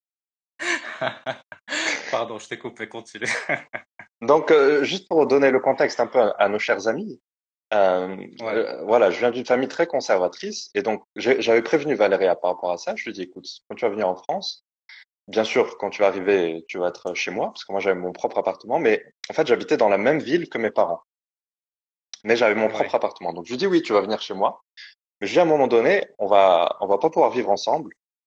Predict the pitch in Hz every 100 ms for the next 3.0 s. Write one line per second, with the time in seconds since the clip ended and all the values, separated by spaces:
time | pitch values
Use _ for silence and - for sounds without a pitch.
0 | _ _ - 101 110 - 160 131 123 117
1 | 107 120 110 117 95 - 135 117 92 -
2 | _ _ _ _ 107 90 85 85 85 85